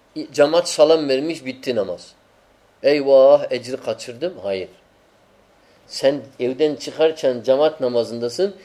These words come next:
yirmi yedi derecen var, bir nuksan olmaz alimler diyorlar. Resulullah da sallallahu aleyhi ve sellem diyor, "La yenkusu zâlike min ucuruhum şey'en."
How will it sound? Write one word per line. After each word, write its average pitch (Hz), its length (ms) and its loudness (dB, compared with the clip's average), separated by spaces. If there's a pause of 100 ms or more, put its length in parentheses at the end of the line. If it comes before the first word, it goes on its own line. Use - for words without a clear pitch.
(180)
yirmi 120 320 -6
yedi 120 320 -8
derecen 117 500 -4
var, 135 240 0
bir 135 260 -8
nuksan 135 580 -4
olmaz 107 540 -4 (280)
alimler 101 500 -2
diyorlar. 78 280 -14 (420)
Resulullah 143 500 2
da 135 80 0
sallallahu 143 260 4
aleyhi 139 160 4
ve 135 40 2
sellem 135 180 -2
diyor, 147 200 0 (280)
"La 185 260 12
yenkusu 180 720 6
zâlike 156 540 8
min 202 400 -2
ucuruhum 151 760 -6
şey'en." 107 440 -10